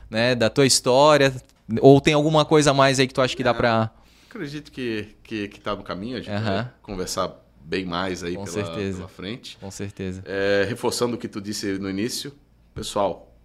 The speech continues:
Speaker 2: apoie criador de conteúdo.
Speaker 1: É.
Speaker 2: Eu sou editor, <laughs> sou animador há mais de vinte anos e vou te dizer, agora que eu entrei no Instagram, como dá trabalho fazer aquele um minutinho. Eu já sabia que dava, mas,
Speaker 1: Aham.
Speaker 2: ah, a gente vê. Então, o André e a Joyce vêm fazendo um trabalho legal aí.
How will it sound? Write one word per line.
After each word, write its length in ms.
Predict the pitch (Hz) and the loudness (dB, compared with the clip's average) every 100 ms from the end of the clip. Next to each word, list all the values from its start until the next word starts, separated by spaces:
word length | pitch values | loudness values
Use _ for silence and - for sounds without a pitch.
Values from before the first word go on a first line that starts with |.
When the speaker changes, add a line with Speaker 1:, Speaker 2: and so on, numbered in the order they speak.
| - | -20
Speaker 2:
apoie 340 | - 104 101 | -14 -6 -4
criador 300 | 101 90 92 | -4 -6 -8
de 80 | 87 | -10
conteúdo. 400 | 90 85 87 95 | -12 -10 -8 -8
Speaker 1:
É. 120 | 82 | -8
Speaker 2:
Eu 80 | 90 | -10
sou 220 | 90 117 | -4 0
editor, 580 | 117 113 - - 95 - - | 0 -2 -8 -6 -4 -6 -14
<laughs> 80 | - | -20
sou 180 | - 95 | -10 -4
animador 540 | 95 98 90 82 95 | -4 -2 -6 -4 -2
há 60 | 90 | -2
mais 280 | 82 87 101 | -4 -4 -4
de 80 | 90 | -4
vinte 320 | 92 92 82 | -10 -8 -2
anos 400 | 92 107 139 - - - - | 0 0 -2 -10 -20 -20 -16
e 100 | 82 | -8
vou 160 | 85 98 | -6 -6
te 160 | 95 92 | -6 -8
dizer, 460 | 92 85 98 98 | -8 0 2 2
agora 260 | 82 87 95 | 0 -2 -2
que 100 | - | -4
eu 40 | 92 | -8
entrei 240 | - 92 | -6 -6
no 80 | 90 | -6
Instagram, 400 | 87 87 85 87 - - _ | -6 -8 -6 -8 -12 -20 _
como 240 | - 104 | -6 -4
dá 140 | 107 92 | -2 -6
trabalho 340 | 90 82 87 | -6 -6 -6
fazer 220 | - 85 | -6 -10
aquele 220 | 85 85 82 | -10 -10 -10
um 20 | |
minutinho. 340 | 78 76 113 | -10 -10 -8
Eu 20 | 127 | -8
já 60 | |
sabia 240 | 147 117 107 | -8 -8 -8
que 100 | 87 | -6
dava, 220 | 90 104 | -6 -6
mas, 260 | 101 92 87 | -8 -8 -8
Speaker 1:
Aham. 160 | 95 - _ _ | -8 -10 _ _
Speaker 2:
ah, 440 | 82 82 82 - - | -12 -8 -6 -8 -10
a 80 | 82 | -12
gente 220 | 87 - | -12 -8
vê. 240 | 82 104 - - _ - | -6 -6 -8 -20 _ -20
Então, 520 | - 92 92 90 82 - _ | -10 -6 -4 -6 -8 -14 _
o 100 | 87 | -10
André 240 | 85 85 90 | -6 -4 -4
e 40 | |
a 40 | |
Joyce 260 | 82 87 85 | -4 -6 -6
vêm 120 | 87 | -8
fazendo 280 | 82 82 85 | -8 -8 -8
um 40 | |
trabalho 320 | 82 85 82 82 | -10 -10 -8 -8
legal 480 | 82 78 80 90 | -8 -6 -6 -4
aí. 320 | 82 85 98 | -4 -4 -6